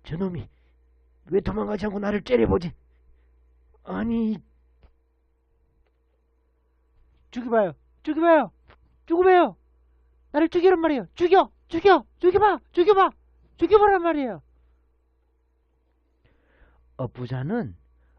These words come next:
엄나무가 갑자기 돌변하여 자기한테 달려들자 행동을 바꿔서 엄나무를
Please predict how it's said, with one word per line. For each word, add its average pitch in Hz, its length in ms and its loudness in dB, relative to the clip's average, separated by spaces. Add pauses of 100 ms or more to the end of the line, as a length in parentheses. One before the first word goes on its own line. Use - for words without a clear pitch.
(220)
엄나무가 208 1000 -10 (180)
갑자기 277 920 -12 (400)
돌변하여 160 720 -8 (280)
자기한테 139 560 -10
달려들자 123 720 -8 (1500)
행동을 131 420 -8
바꿔서 113 520 -12 (1040)
엄나무를 285 680 -8